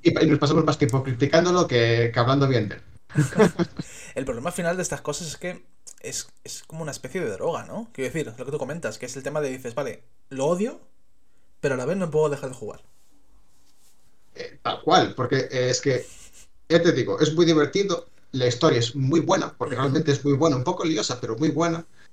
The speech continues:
Speaker 1: Pero claro, eh, de repente dices, vale, no voy a jugarlo esta semana. Y te dices, hostia, pues que tengo que hacer misiones de polvo luminoso, porque si sale algo que me guste en la tienda,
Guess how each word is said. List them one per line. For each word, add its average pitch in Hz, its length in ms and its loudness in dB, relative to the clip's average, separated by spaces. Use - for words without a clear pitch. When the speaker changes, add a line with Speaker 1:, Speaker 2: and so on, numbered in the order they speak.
Speaker 1:
Pero 123 200 2
claro, 156 340 2
eh, 139 360 2
de 139 80 2
repente 143 360 0
dices, 131 240 0
vale, 113 240 0
no 175 160 0
voy 185 100 2
a - 20 4
jugarlo 175 280 4
esta 160 160 0
semana. 113 480 0
Y 143 100 -2
te 139 100 -4
dices, - 220 -6
hostia, 123 400 -8
pues 117 140 -6
que 127 120 -4
tengo 180 140 -8
que 175 60 -6
hacer 143 220 -4
misiones 139 260 0
de 135 80 2
polvo 135 260 0
luminoso, 175 600 0
porque - 220 -2
si 135 120 -2
sale 160 280 0
algo 160 240 2
que 160 100 0
me 151 100 2
guste 156 280 0
en 151 60 2
la 151 160 -2
tienda, 180 420 0